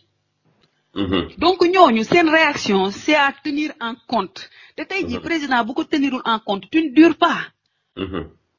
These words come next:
Speaker 2: Président bu tenirul en compte le peuple, mais tu ne peux plus être là. Loolu c'est réel.
Speaker 1: Dëgg la.
Speaker 2: C'est réel.
Speaker 1: Dëgg la, dëgg la, dëgg la. Xam naa, xam naa dafa mel ni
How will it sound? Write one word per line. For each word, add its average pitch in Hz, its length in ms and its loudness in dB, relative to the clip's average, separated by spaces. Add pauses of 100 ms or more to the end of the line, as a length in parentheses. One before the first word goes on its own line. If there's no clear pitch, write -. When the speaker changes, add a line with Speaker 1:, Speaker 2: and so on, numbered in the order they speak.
(340)
Speaker 2:
Président 330 460 -4
bu 294 120 -6
tenirul 339 520 2
en 269 160 2
compte 269 280 -2
le 247 160 0
peuple, 233 340 -2
mais 254 300 -2
tu 311 100 -2
ne 349 60 -8
peux 285 180 -6
plus - 240 0
être 285 260 0
là. 262 260 2 (260)
Loolu 285 260 -2
c'est 277 160 0
réel. 262 460 2 (140)
Speaker 1:
Dëgg 214 300 -16 (120)
la. 180 100 -2 (100)
Speaker 2:
C'est - 80 4
réel. 277 340 0 (560)
Speaker 1:
Dëgg 82 220 -6
la, 73 140 -6 (320)
dëgg 82 220 -8
la, 71 140 -6 (640)
dëgg 78 220 -4
la. - 80 4
Xam 117 220 2
naa, 117 280 4
xam 123 180 0
naa 123 140 2
dafa 120 180 0
mel 127 200 0
ni 135 340 -2